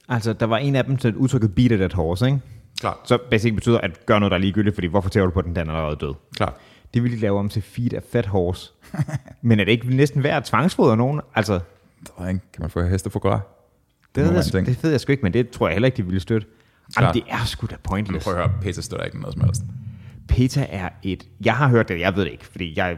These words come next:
Speaker 1: jeg har ikke gjort noget arbejde, men at det der med, at de nogle gange har lavet sådan nogle, basic sådan nogle rescue missions på animal shelters og sådan noget, ikke?
Speaker 2: Mhm.
Speaker 1: Men af halvdelen af tiden, der kan de ikke finde nogen til at tage sig af de der dyr, så de bare offer dem bagefter.
Speaker 2: Klart.
Speaker 1: What the fuck, dude?
Speaker 2: Klart.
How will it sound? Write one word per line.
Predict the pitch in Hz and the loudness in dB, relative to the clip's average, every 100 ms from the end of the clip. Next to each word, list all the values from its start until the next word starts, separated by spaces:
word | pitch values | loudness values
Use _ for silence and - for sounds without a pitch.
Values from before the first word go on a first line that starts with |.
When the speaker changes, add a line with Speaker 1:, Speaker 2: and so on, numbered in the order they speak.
| 69 | -4
Speaker 1:
jeg | 104 | -2
har | 92 | -2
ikke | 87 - - | -4 -6 -12
gjort | 90 80 | -10 -8
noget | 82 | -10
arbejde, | 64 78 95 107 | -12 -6 -4 -2
men | 110 104 | -2 -4
at | 104 | -2
det | 120 | 2
der | |
med, | 123 | 2
at | 117 | 2
de | 113 | 2
nogle | 117 113 | 0 0
gange | 104 107 | -2 0
har | |
lavet | 107 104 | -2 -2
sådan | 113 | -4
nogle, | 98 87 - _ - - _ _ - - _ - | -6 -6 -12 _ -20 -20 _ _ -20 -20 _ -6
basic | 104 101 101 | -4 -4 -4
sådan | 110 | -2
nogle | 101 101 | 0 -2
rescue | - 117 | 0 -2
missions | 101 92 90 82 | 0 -2 -6 -8
på | 90 | -6
animal | 90 98 92 | -4 -4 -4
shelters | 82 73 80 | -8 -10 -12
og | 80 | -8
sådan | 95 | -6
noget, | 113 | -4
ikke? | 147 90 | -4 -2
Speaker 2:
Mhm. | 92 120 - | -2 -2 -6
Speaker 1:
Men | 110 | -2
af | 101 | 0
halvdelen | 113 135 120 | 0 0 -2
af | |
tiden, | 92 120 | -4 -4
der | 123 | -4
kan | 104 | -4
de | |
ikke | 113 - | -6 -4
finde | 120 113 | -2 -2
nogen | 107 101 127 131 - - _ | -2 -2 -4 -6 -10 -20 _
til | - | -6
at | 107 | -4
tage | - 123 | -2 -2
sig | 123 | -2
af | |
de | 107 | -2
der | |
dyr, | 92 107 | -2 -2
så | 98 | -2
de | 98 | 0
bare | 87 | 0
offer | - 127 135 | 2 2 2
dem | 98 | -2
bagefter. | 87 98 - 85 | -2 -2 -2 -4
Speaker 2:
Klart. | - 92 - | -4 -6 -4
Speaker 1:
What | 87 131 - | 4 4 4
the | 113 | 0
fuck, | - - - 143 - - | -4 -2 2 2 2 2
dude? | 104 80 - - - | 2 2 -6 -18 -2
Speaker 2:
Klart. | 98 | -2